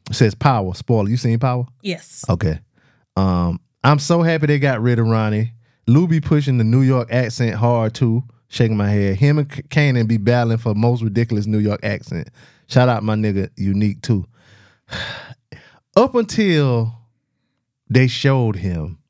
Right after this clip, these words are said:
Speaker 1: I was like, "Damn," 'cause people were saying this was the, um, this was the best, uh, this was the best series finale in the Power universe or whatever.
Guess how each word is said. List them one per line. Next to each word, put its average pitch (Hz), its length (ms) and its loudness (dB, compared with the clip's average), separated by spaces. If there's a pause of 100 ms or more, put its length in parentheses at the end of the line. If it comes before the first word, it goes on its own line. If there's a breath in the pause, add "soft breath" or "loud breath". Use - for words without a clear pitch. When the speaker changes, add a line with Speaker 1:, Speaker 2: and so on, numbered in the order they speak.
(520)
Speaker 1:
I 139 140 4
was 113 80 0
like, 90 180 -6
"Damn," 123 220 2
'cause 113 120 -4
people 175 240 0
were 123 60 2
saying 113 280 0
this 113 120 -2
was 101 120 -4
the, 98 140 -4
um, 92 440 -2 (640)
this 123 80 6
was 123 80 2
the 107 80 2
best, 107 440 -2 (120)
uh, 98 500 0 (2250)
this 139 160 4
was 120 120 2
the 107 120 0
best 110 640 -2 (2750)
series 120 480 0
finale 110 400 0
in 104 60 -2
the 98 80 -4
Power 113 280 0
universe 117 440 0
or 113 60 -2
whatever. 117 320 -2